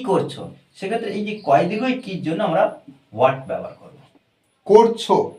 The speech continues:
হ্যাঁ, সেক্ষেত্রে আমরা লিখতে পারি যে, "What are, what are you doing?" দেখো, এটা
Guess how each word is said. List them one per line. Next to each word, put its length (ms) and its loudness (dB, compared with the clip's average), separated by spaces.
হ্যাঁ, 160 -2
সেক্ষেত্রে 380 -6
আমরা 220 -2
লিখতে 240 -6
পারি 220 4
যে, 60 -4
"What 180 4
are, 120 2
what 240 0
are 100 0
you 160 -4
doing?" 260 -6
দেখো, 220 -10
এটা 120 -4